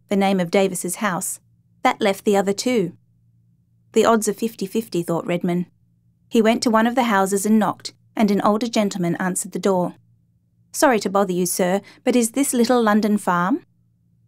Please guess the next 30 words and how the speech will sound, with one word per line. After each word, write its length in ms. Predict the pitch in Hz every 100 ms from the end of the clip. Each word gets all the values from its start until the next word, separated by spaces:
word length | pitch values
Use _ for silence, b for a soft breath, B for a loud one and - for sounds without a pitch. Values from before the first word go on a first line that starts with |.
| _ -
"This 180 | 262 254
is 140 | 185
Little 280 | 202 196 208
London 380 | 202 202 190 185
House," 480 | 165 220 202 - -
the 140 | 196
man 280 | 190 175 175
said. 440 | - 170 160 - _ _ _ _ _ -
"That," 380 | 190 262 - -
he 100 | 180
said, 300 | 180 180 180
stepping 440 | - 196 214 196
out 180 | 190 175
onto 200 | 202 196
the 100 | 185
porch 360 | - 180 165 -
and 120 | 190
pointing 340 | 196 196 185
next 280 | 180 151 -
door, 280 | 196 175 175 - _
"is 140 | 196 208
Little 280 | 208 214
London 380 | 208 208 202 196
Farm." 520 | 185 220 214 180 165 - _ _ _ _ _ _ _ _ -
"Thank 180 | 330 277
you 80 |
very 240 | 208 208 196
much," 320 | 175 - -
Redmond 340 | 185 185 180
said, 280 | - 175 175